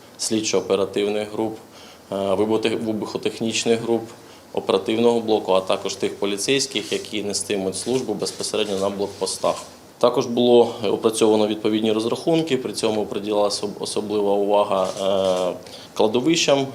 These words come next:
е, на яких, е, планується найбільше перебування людей. Там буде залучено бі-, блі-, близько трьохста поліцейських.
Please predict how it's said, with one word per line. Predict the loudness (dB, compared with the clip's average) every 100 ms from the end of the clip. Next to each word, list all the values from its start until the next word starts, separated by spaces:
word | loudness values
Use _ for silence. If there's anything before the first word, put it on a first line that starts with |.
| -8
е, | -6 -2
на | -2
яких, | 0 0 0
е, | -2 0 2 2 -2 -6 -18 -2
планується | 2 4 4 2 0 2 2
найбільше | 2 0 0 0 0
перебування | -4 -2 2 2 2 -2
людей. | -4 0 0 -2 -4
Там | -2 -2
буде | -2 0
залучено | 0 0 -2 -4 -4
бі-, | -2 -4 -4
блі-, | -2 -2 -2 -2
близько | 0 0 0 0
трьохста | 0 -2 -2 2 2
поліцейських. | 2 -2 -4 -4 -2 -2 -2 -8